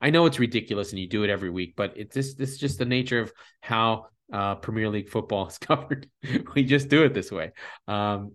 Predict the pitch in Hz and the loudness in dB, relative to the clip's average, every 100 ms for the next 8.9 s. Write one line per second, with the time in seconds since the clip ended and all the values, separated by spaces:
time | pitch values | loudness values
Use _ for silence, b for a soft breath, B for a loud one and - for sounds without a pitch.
0 | _ - 123 117 110 - 110 101 - 113 | _ -6 -2 -2 -2 2 4 2 0 2
1 | 101 95 - b b _ - 98 101 101 | 2 0 -8 b b _ -6 -4 0 2
2 | 98 - 104 92 - 104 98 92 90 87 | 2 0 -6 -6 -4 -2 -2 -2 -4 -6
3 | b _ - 90 85 85 101 - 90 - | b _ -12 -8 -8 -4 -4 -2 -6 -2
4 | 107 110 107 101 107 104 95 104 98 98 | -2 0 -2 0 0 -2 -6 -8 -6 -6
5 | 104 101 98 92 90 95 - 117 107 98 | -6 -6 -4 -6 -6 -8 -8 -4 -2 -2
6 | 98 95 82 - B B B _ _ - | -2 -4 -4 -12 B B B _ _ -8
7 | - 131 110 - - _ _ 117 113 98 | 0 2 2 0 -10 _ _ 2 2 2
8 | 104 104 101 98 - 107 101 98 98 | -2 -2 -2 -6 -8 -4 -4 -4 -8